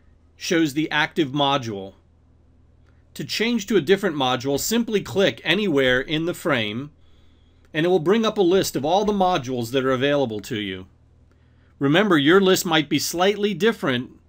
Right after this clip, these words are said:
depending on what modules are in use at your company. When you click on a module, you will be presented with all the functions that correspond to that module.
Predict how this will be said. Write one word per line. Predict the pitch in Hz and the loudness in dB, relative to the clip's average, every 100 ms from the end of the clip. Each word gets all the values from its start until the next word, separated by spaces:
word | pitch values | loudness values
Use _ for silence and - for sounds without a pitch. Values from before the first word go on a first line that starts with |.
| - | -10
depending | 139 143 165 165 | -4 0 2 2
on | 135 | 2
what | 131 - | 0 0
modules | 151 151 147 147 135 139 - | 0 0 0 -2 -4 -6 -6
are | 131 | -4
in | 131 | 0
use | 139 131 135 | 0 0 -2
at | 117 | -6
your | 120 | -6
company. | 117 135 120 101 95 - _ _ _ _ _ _ _ _ _ _ _ _ _ _ _ | -4 -4 -4 -6 -10 -12 _ _ _ _ _ _ _ _ _ _ _ _ _ _ _
When | 170 175 | -2 0
you | 190 | 0
click | - 247 233 | 0 -2 0
on | 208 | 0
a | 160 | 2
module, | 127 120 117 117 120 143 160 - _ - | 2 0 0 -2 -2 -2 -8 -20 _ -16
you | - 160 | -4 4
will | 185 | 4
be | 170 | 4
presented | 196 180 143 196 202 165 139 151 - _ - - _ | 0 0 2 0 2 0 -2 -10 -18 _ -20 -20 _
with | - 151 | -2 0
all | 185 196 | 4 4
the | 214 | 4
functions | - - 214 202 - 123 117 127 - | 0 0 -2 -2 -4 -4 -4 -6 -6
that | 147 139 | -8 -4
correspond | 165 170 165 156 143 | 0 0 -2 -2 0
to | 139 | 0
that | 139 135 | -2 0
module. | 143 147 127 107 95 | 0 0 -2 -6 -10